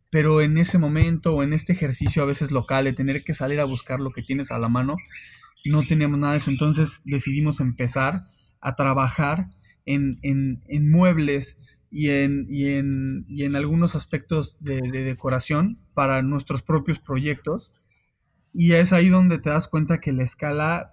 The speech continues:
este, pues es subjetiva, ¿no? Porque puedes ver algo como un elemento constructivo que existe,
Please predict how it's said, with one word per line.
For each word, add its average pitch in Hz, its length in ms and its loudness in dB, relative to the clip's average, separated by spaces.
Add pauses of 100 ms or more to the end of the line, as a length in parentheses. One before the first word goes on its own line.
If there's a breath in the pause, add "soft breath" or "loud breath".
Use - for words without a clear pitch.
(100)
este, 123 500 -4 (840)
pues 147 180 -4
es 170 60 4
subjetiva, 180 600 2
¿no? 156 200 -2
Porque 143 420 0
puedes 170 540 2
ver 170 200 2
algo 170 640 0
como 147 220 -4
un 156 100 0
elemento 151 760 -2
constructivo 156 1040 -4
que 135 120 -12
existe, 180 600 -2